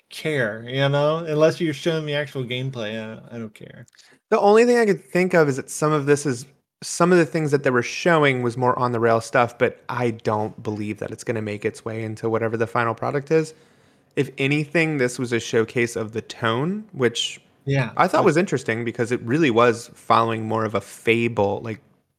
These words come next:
Speaker 2: actual Fable
Speaker 1: Yeah, which
Speaker 2: style.
Speaker 1: I hate that idea, but
Speaker 2: You do?
Speaker 1: yeah, yeah, that, that they're gonna use, like, you know, uh, a
Speaker 2: Jack and the
Speaker 1: real world,
Speaker 2: Beanstalk.
Speaker 1: yeah, Jack and, yeah, all that kind of stuff seems a little lazy to me.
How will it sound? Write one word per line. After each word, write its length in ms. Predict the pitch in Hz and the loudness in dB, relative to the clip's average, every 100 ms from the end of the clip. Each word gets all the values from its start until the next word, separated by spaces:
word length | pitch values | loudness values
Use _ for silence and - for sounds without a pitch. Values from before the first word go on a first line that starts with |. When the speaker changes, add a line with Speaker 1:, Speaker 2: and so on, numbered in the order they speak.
| _ _ | _ _
Speaker 2:
actual 500 | 123 113 - 113 101 | -2 -2 -2 -4 -4
Fable 840 | - _ - 113 107 104 98 101 _ _ _ _ _ _ | -8 _ 0 0 2 0 -2 -6 _ _ _ _ _ _
Speaker 1:
Yeah, 500 | 151 147 139 113 104 - | -4 4 6 6 2 -6
which 300 | - 202 226 | 8 10 10
Speaker 2:
style. 360 | - 85 71 - _ _ _ - | 6 0 -4 -12 _ _ _ 6
Speaker 1:
I 100 | 180 | 6
hate 540 | 151 180 151 - _ | 8 8 6 0 _
that 200 | 151 139 | 4 4
idea, 600 | 135 131 120 135 143 170 143 117 | 4 2 2 2 2 0 -10 -8
but 460 | 135 135 120 113 - _ - _ _ | 2 4 4 2 -6 _ -18 _ _
Speaker 2:
You 140 | 127 | -2
do? 80 | 120 | 6
Speaker 1:
yeah, 160 | 143 131 123 _ _ _ | 8 8 2 _ _ _
yeah, 540 | 151 185 120 104 104 - _ _ | 6 8 6 0 -8 -20 _ _
that, 260 | 156 139 131 | 2 2 2
that 180 | 139 139 | -2 2
they're 160 | 135 | 0
gonna 180 | 123 131 | 0 -4
use, 320 | 127 131 113 | -2 -2 -2
like, 340 | 127 120 117 - | 0 0 -2 -8
you 120 | 127 127 | -8 -4
know, 420 | 117 113 110 110 _ | -2 -4 -6 -10 _
uh, 340 | - 123 120 110 - _ _ _ | -12 -8 -6 -8 -14 _ _ _
a 40 | |
Speaker 2:
Jack 200 | 120 107 | -2 -2
and 80 | 131 | 0
the 60 | 139 | 2
Speaker 1:
real 160 | 135 | 2
world, 180 | 110 135 | 2 2
Speaker 2:
Beanstalk. 180 | 131 110 | 2 2
Speaker 1:
yeah, 280 | 139 131 123 | 2 2 2
Jack 260 | 120 127 | 0 -6
and, 320 | 123 120 131 127 | -6 -10 -8 -4
yeah, 140 | 127 | 0
all 240 | 120 123 120 | 2 2 0
that 240 | 123 123 | -4 -4
kind 180 | - 127 | -6 -8
of 80 | 117 | -4
stuff 240 | 139 123 | -2 -2
seems 240 | - 156 143 | -4 -8 -2
a 40 | |
little 180 | 143 120 | -2 0
lazy 300 | 117 120 110 | -2 -4 -6
to 120 | 107 | -8
me. 360 | 110 110 110 | -6 -4 -6